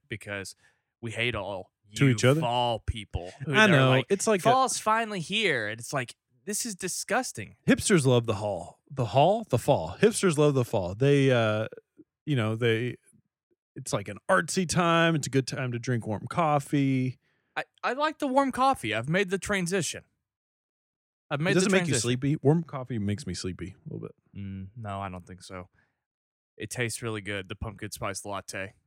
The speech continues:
Speaker 1: That's
Speaker 2: Mm-hmm.
Speaker 1: what I've been going with because I f-, I've been freezing at the Starbucks menu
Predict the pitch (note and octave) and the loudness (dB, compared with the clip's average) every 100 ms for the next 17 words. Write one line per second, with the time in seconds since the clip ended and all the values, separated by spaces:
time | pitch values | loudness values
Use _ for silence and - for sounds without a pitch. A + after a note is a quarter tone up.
0 | _ B2+ C#3 A#2 G#2+ G#2+ G#2 G2+ G2+ G2+ | _ -4 -2 -2 -2 -6 -6 -6 -6 -6
1 | G#2 - - A#2+ B2 A2+ - C#3 D3+ - | -8 -8 -10 -6 -4 -4 -2 -2 -2 -6
2 | - F#3+ G3 E3 - - B2+ D3+ C#3 - | -4 -2 0 -4 -4 -10 -4 -4 -4 -10
3 | - _ _ _ _ _ _ _ G#2+ G#2+ | -20 _ _ _ _ _ _ _ -2 -2
4 | - - D#3+ A2+ G#2 G2+ - D3 D3+ A2+ | -4 -12 -18 -8 -6 -6 -2 0 0 -4
5 | - G#2+ D#2+ C2+ | -8 -12 -14 -18